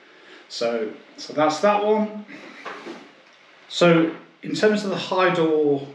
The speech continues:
one hundred, I'm not gonna put it in that aquarium because it, it's just the mo-, it is the wrong size sort of heater for,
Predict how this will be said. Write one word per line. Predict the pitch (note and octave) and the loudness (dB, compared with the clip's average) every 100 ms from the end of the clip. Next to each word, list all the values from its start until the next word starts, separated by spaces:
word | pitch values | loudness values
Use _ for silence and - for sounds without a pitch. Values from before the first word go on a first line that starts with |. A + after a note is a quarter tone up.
| - - | -18 -6
one | C#3 C#3+ | 2 4
hundred, | C3+ E3 D#3 C3+ A2 | 4 2 0 0 -4
I'm | C#3 C#3+ | -2 0
not | E3+ | 0
gonna | E3 | -2
put | - | -2
it | D3 C#3+ | -2 -2
in | C3+ | -2
that | C3+ - - | -4 -8 -16
aquarium | - - C#3+ A2+ | -10 -2 0 0
because | A2 B2+ | -4 -4
it, | C3 - - - | -4 -4 -8 -12
it's | - B2+ - - - | -8 -8 -8 -12 -6
just | - - - | -6 -4 -4
the | B2+ | 0
mo-, | C#3 C3+ C#3 | 2 2 0
it | C3+ B2+ | -4 -2
is | C#3 | -4
the | - | -4
wrong | B2+ B2 | -6 -6
size | A#2+ A#2+ A#2 A#2 | -6 -4 -4 -4
sort | A2+ | -4
of | A2+ | -4
heater | C#3 A#2+ - G#2 | -4 -4 -4 -6
for, | F#2+ - A2 A2 | -6 -8 -6 -6